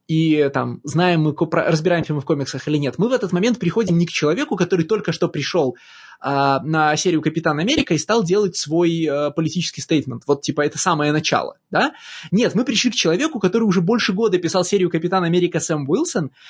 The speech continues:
и мы разбили себе всё лицо об серию «Капитан Америка» Сэм Уилсон. В смысле, потому что, э, вот, вот, э, смотрите, да, серия «Капитан Америка» Стив Роджерс,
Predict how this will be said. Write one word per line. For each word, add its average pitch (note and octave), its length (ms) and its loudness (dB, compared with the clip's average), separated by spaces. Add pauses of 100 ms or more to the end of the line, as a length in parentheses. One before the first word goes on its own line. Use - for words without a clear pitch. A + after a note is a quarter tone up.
(160)
и F#3 280 0
мы F3+ 220 2
разбили A3 340 0
себе F#3 220 0
всё G#3 180 0
лицо G3+ 300 0
об C#3 120 0
серию B2 240 -2
«Капитан B2+ 360 -4
Америка» B2 300 -6
Сэм B2 220 -6
Уилсон. A2+ 340 -10
В - 60 -10
смысле, D#3 280 -4
потому E3+ 240 0
что, F3 280 0 (540)
э, D#3 400 2 (420)
вот, E3+ 240 2
вот, F3 340 -2
э, D#3+ 180 2
смотрите, D#3 380 0
да, B3 260 0 (160)
серия A3 300 2
«Капитан F#3+ 320 2
Америка» F3+ 340 2
Стив C#3 200 -4
Роджерс, A#3+ 440 0